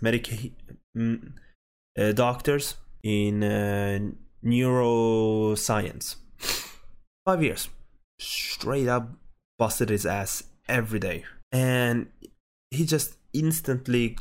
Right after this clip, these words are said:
got rejected because of his name. You know what the reason why he knew that? Because he was asking, "Okay, th-, there's, is there a reason that I'm not employed? Because I have a really good resume. I had good life experience during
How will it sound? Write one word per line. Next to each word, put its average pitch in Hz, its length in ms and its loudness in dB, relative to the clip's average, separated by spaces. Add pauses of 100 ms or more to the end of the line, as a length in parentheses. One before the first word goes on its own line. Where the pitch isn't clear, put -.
got 117 220 4
rejected 110 520 0
because 101 580 0 (220)
of 110 140 2
his 104 180 0
name. 117 420 0 (260)
You 117 100 0
know 117 100 2
what 107 200 2
the 101 80 -4
reason 104 240 2
why 101 100 2
he 101 60 2
knew 127 340 2
that? 175 240 2
Because 123 260 -2
he 131 320 0 (140)
was 120 220 0
asking, 135 540 0
"Okay, 127 540 2
th-, 113 260 -2
there's, 123 240 0
is 123 220 0
there 135 100 2
a 127 40 2
reason 147 360 0
that 160 120 4
I'm 143 420 0 (220)
not 117 280 0
employed? 143 480 0
Because 123 380 2
I 104 100 -6
have 127 140 -2
a 107 40 -4
really 120 220 2
good 104 260 0
resume. 147 480 4 (520)
I 104 80 -4
had 101 440 2
good 127 180 4
life 123 360 4
experience 127 920 2
during 110 640 2